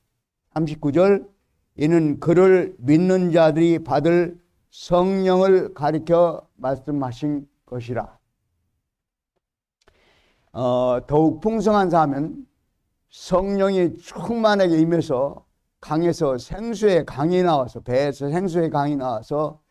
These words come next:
어, 목마르지 않고 풍성하게, 충만하게, 감사하게, 기쁘게,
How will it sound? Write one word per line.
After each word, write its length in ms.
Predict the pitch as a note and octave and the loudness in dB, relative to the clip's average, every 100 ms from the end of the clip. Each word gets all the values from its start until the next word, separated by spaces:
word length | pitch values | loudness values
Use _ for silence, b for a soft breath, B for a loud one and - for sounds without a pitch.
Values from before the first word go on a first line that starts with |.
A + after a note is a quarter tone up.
| _ _ _ _ _ | _ _ _ _ _
어, 180 | - A#2 | -10 -6
목마르지 640 | A#2 D3 F#3+ G3+ F#3+ D#3+ | -2 2 4 4 4 4
않고 680 | E3 D3 C#3 E3+ E3+ D#3 - _ - | 2 2 0 2 2 0 -8 _ -12
풍성하게, 1000 | F#3+ F#3+ F3+ E3 D3+ C3+ D3 D#3 C3 A#2 _ _ _ _ _ | -8 -4 -2 0 2 2 2 2 0 -6 _ _ _ _ _
충만하게, 840 | - A3 G#3+ G3+ E3+ B2 - - - _ _ _ | -10 -2 2 2 2 -2 -10 -16 -20 _ _ _
감사하게, 760 | - D3 F3+ E3+ F3 D3+ A#2 - _ _ _ | -4 -2 0 2 2 0 -4 -12 _ _ _
기쁘게, 640 | - F#3 F#3 F#3 D#3 C#3 - | -4 -4 0 2 2 -2 -8